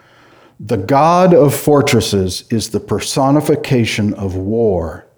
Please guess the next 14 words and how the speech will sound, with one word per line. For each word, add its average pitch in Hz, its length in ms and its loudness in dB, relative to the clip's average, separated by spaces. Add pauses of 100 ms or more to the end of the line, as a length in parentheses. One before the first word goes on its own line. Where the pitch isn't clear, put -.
(920)
And 110 160 -2
the 113 100 0
thought 156 320 2
is 160 180 6
this, 127 500 2 (840)
he 175 160 4
will 165 180 6
regard 135 520 4
no 143 380 6
other 208 200 6
God, 156 720 4
but 113 300 2
only 143 600 6 (380)
war. 117 720 4